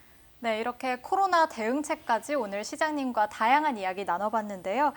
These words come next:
마지막으로 목포 시민과 엘지 헬로비전 시청자분들께 한 말씀 부탁드립니다.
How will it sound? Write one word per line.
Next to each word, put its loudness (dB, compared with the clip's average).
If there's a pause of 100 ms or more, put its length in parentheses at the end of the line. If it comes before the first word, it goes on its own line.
(220)
마지막으로 6
목포 -2
시민과 2
엘지 -4
헬로비전 0
시청자분들께 -4
한 -4
말씀 -4
부탁드립니다. -14